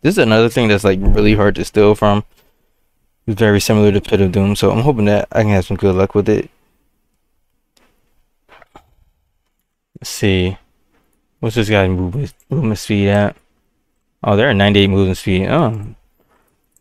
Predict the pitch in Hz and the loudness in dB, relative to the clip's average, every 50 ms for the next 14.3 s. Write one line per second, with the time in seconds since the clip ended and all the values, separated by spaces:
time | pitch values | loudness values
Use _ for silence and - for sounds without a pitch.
0 | _ _ - 120 120 135 120 104 104 104 101 95 95 92 92 90 - - - 101 | _ _ -4 -4 0 0 0 2 2 2 2 2 2 0 -2 -2 -6 -10 -8 -4
1 | 101 101 98 98 98 - 107 98 95 90 92 92 87 87 90 90 92 92 92 90 | 0 0 0 0 0 -2 -2 -2 -2 -2 -2 -2 -2 -2 -4 -4 -4 -4 -4 -4
2 | 87 87 87 85 - - 95 95 95 95 90 87 87 95 101 104 101 - 113 95 | -4 -6 -8 -12 -12 -8 -4 -2 -2 -2 -2 -2 -4 -4 -6 -10 -12 -10 -10 -10
3 | - 104 98 - 92 90 92 90 90 87 92 90 87 90 95 101 98 98 - 107 | -8 -8 -4 -4 -4 -2 -2 -4 -4 -2 -4 -4 -2 -2 -4 -4 -6 -6 -4 -2
4 | 104 101 98 90 _ _ _ _ _ _ _ _ _ _ _ _ _ - - 107 | -2 -2 -2 -4 _ _ _ _ _ _ _ _ _ _ _ _ _ -4 -2 0
5 | 107 113 131 143 135 131 110 - - 101 98 95 101 98 - - 107 101 104 107 | 0 2 2 2 2 0 0 -2 0 0 0 2 0 0 0 0 0 2 2 0
6 | - - 113 104 95 92 92 90 - - 101 95 95 - - 101 98 95 92 - | 0 0 0 0 0 0 -2 -4 -4 -2 -2 0 0 0 0 0 0 0 0 -2
7 | 98 95 92 95 95 104 90 - - 95 90 90 104 104 107 110 110 107 107 107 | -2 -2 -2 -2 -2 -2 -4 -4 -4 -8 -6 -4 -2 0 2 2 2 2 2 0
8 | 107 - - - - 107 - - 98 90 90 87 87 101 101 101 101 98 - _ | 0 -2 -4 -8 -10 -8 -4 -2 -2 -2 -2 -2 -2 -2 0 0 0 -2 -4 _
9 | - - - - - _ _ - - 147 131 107 127 131 110 107 - - - 101 | -16 -20 -20 -20 -20 _ _ -2 0 2 2 2 0 0 0 -2 -2 -2 -2 0
10 | 98 95 92 90 - - - 95 98 95 95 95 - 107 95 92 92 87 87 80 | 0 0 0 -2 -2 -2 -2 0 0 2 0 0 0 -2 -4 -2 -2 -4 -4 -6
11 | - - - - 101 95 95 92 - - 107 101 95 92 92 90 90 90 92 92 | -8 -10 -6 -4 -2 -2 -2 -4 -6 -8 -6 -4 -2 -2 -2 0 0 2 0 0
12 | - - _ _ _ _ _ _ _ _ _ _ _ - - 113 - - - 143 | -2 -4 _ _ _ _ _ _ _ _ _ _ _ -6 -4 -4 -2 -2 -4 -2
13 | 127 117 110 101 98 95 95 95 - 104 98 98 98 92 90 90 82 98 92 92 | 0 0 2 2 2 0 0 0 0 0 0 0 0 0 0 0 0 0 -2 -2
14 | 85 - 107 107 107 107 | 0 0 0 0 0 0